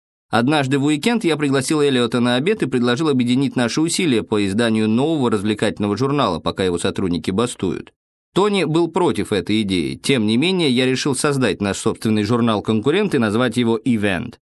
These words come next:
Поскольку из-за забастовки Time Out не выходил, рынок таких изданий был свободен.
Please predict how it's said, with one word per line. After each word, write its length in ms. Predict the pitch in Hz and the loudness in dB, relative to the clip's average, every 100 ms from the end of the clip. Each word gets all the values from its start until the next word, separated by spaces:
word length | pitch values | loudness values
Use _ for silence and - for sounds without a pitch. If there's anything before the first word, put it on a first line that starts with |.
| _ | _
Поскольку 480 | - 123 - 185 175 | 0 0 2 0 2
из-за 220 | 156 127 | 2 2
забастовки 600 | 131 135 143 139 117 - | 2 2 0 2 -2 0
Time 340 | 101 117 117 107 | 0 2 2 0
Out 120 | 92 | 0
не 140 | 110 117 | 0 0
выходил, 500 | 113 147 165 226 180 | 0 0 0 0 0
рынок 380 | 143 170 135 113 | 2 2 2 0
таких 320 | 127 156 143 | -2 -2 -2
изданий 380 | 147 214 208 143 | 0 0 0 0
был 160 | 143 | 0
свободен. 640 | 123 139 143 139 98 - | 2 0 2 0 -2 -6